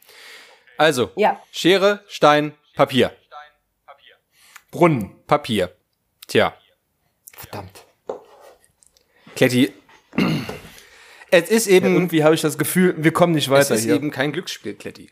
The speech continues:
Speaker 1: Es ist einfach Können. Du musst das Mindset dafür haben, verstehst du? Du musst das Mindset,
Speaker 2: Ja.
Speaker 1: du musst den Gegner lesen können. Aber was will ich von jemandem ohne Abitur erwarten?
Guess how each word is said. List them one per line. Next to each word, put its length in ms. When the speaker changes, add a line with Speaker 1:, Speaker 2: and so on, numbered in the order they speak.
Speaker 1:
Es 180
ist 140
einfach 320
Können. 440
Du 100
musst 240
das 140
Mindset 580
dafür 320
haben, 260
verstehst 380
du? 40
Du 100
musst 220
das 120
Mindset, 340
Speaker 2:
Ja. 60
Speaker 1:
du 60
musst 200
den 160
Gegner 360
lesen 540
können. 420
Aber 220
was 160
will 80
ich 60
von 140
jemandem 300
ohne 160
Abitur 680
erwarten? 420